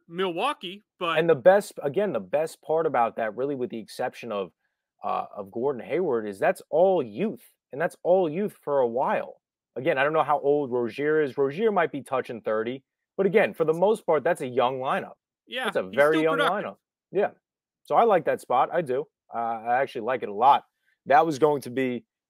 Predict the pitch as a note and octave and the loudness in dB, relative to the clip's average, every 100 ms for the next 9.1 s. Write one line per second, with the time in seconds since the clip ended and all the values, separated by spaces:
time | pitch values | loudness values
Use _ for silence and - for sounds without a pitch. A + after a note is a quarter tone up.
0 | _ _ C3 C3+ A2 - C#3 B2+ B2+ A#2 | _ _ -2 0 -4 4 4 6 -2 -2
1 | A2+ A#2+ C3 B2+ A#2 A2+ A#2 G2+ A2 A2+ | -2 0 0 0 -2 -2 -2 -4 -4 -4
2 | F#2 F#2+ F#2 - F#2+ G#2+ A#2 A2 - - | -4 -8 -10 -8 -6 -4 -2 -2 -4 -6
3 | A#2 B2 G2+ E2+ _ _ - C3+ F3+ B3+ | -4 -4 -4 _ _ _ -4 -4 -2 0
4 | A#2 A#2 A2 A#2 G#2+ G2 G#2 F2 _ A3+ | 0 0 -2 -4 -4 -6 -12 -18 _ -6
5 | A3 C4 C4 D4 G#3+ A#3 A#3 F#3+ B3+ A3 | -2 -2 0 -2 -2 -4 -8 -10 -10 -8
6 | D#4 D#4+ F4 E4 D#4 E4 E4 C#4 C4+ G#3 | -6 -4 -4 -4 -6 -6 -4 -4 -6 -8
7 | G#3+ A3 A3+ G3 A3 G#3 C4+ C#4 - A#3 | -10 -10 -12 -10 -8 -6 -6 -6 -6 -4
8 | C4 C#4+ A#3 G3+ G#3 A#3+ - A3+ A3+ A3+ | -4 -4 -8 -14 -12 -12 -14 -12 -10 -12